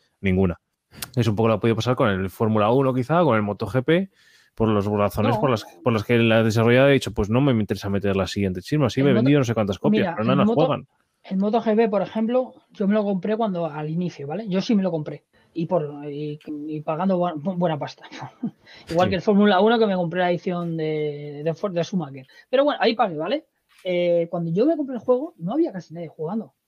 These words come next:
Speaker 2: Pero te hablo, cuando digo, te ha-, cuando digo casi nadie, te hablo de personas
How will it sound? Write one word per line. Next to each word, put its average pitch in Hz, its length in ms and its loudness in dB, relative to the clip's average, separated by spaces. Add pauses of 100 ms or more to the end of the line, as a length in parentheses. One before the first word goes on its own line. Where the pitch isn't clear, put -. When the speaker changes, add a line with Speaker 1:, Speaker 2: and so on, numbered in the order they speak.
(160)
Speaker 2:
Pero 160 460 2
te 170 100 -2
hablo, 202 180 0
cuando 165 220 -2
digo, 202 240 2
te 220 80 -2
ha-, 208 180 0
cuando 165 240 -6
digo 190 240 0
casi 208 240 -4
nadie, 233 300 0
te 190 100 -6
hablo 175 180 -6
de 190 120 -6
personas 214 520 -6